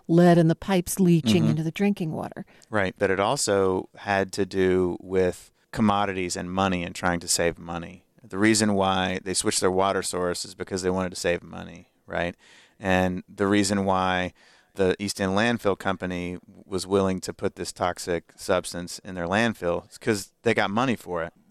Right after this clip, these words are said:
Speaker 2: These companies need a way to, to dispose of these chemicals, right? Garbage is a commodity,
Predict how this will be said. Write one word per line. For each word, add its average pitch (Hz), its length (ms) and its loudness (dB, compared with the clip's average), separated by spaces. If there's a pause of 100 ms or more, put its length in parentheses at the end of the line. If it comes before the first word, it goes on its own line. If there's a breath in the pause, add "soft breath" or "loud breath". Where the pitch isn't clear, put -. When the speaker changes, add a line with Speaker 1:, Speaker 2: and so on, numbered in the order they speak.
(140)
Speaker 2:
These 110 320 0
companies 107 480 -2
need 110 160 4
a 101 60 4
way 98 180 4
to, 92 100 0 (340)
to - 100 -6
dispose 104 680 0
of 90 240 -8
these 92 200 -4
chemicals, 92 580 -4
right? 87 320 -2 (340 soft breath)
Garbage 95 760 0
is 92 160 -12
a 98 60 0
commodity, 98 640 -2